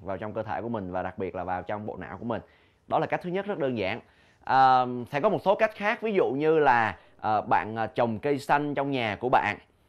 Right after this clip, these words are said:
hoặc là, à, bạn nhai sinh gum cũng là một cách. Nhưng mà có một cách mà tôi muốn chia sẻ với các bạn, cách này là cách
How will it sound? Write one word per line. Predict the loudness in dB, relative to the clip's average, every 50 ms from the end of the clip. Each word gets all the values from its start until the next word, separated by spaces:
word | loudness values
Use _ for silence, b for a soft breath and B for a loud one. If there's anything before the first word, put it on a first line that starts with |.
| _ _
hoặc | _ -8 -8 -6 -4
là, | 0 0 2 2 2 2 2 0 0 -2 -4 -8 b b b b -10
à, | -6 -4 -2 -2 0 0 0 0 -2 -2 -4 -4
bạn | -6 -6 -6 -4
nhai | -4 -4 -6
sinh | -6 -6 -6 -2
gum | 0 0 0 -2 -2
cũng | -6 -6 -6
là | -6 -6
một | -6 -6 -2
cách. | 0 -2 -2 -2 -6 b b b b b b b
Nhưng | -4 -2
mà | -2 -2
có | -2 -2
một | -2 -2 -2 0 0
cách | 0 0 0 -4 -12 _ -10
mà | -8 -6 -4
tôi | -2 -2 -2
muốn | -2 -4 -6 -6
chia | -4 -4 -4
sẻ | -2 -2 -4 -4
với | -4 -6
các | -6 -6 -4
bạn, | -2 -2 -2 -2 -6 -8 -8
cách | -8 -8 -6
này | -4 -2 -2
là | -2
cách | -2 -4 -4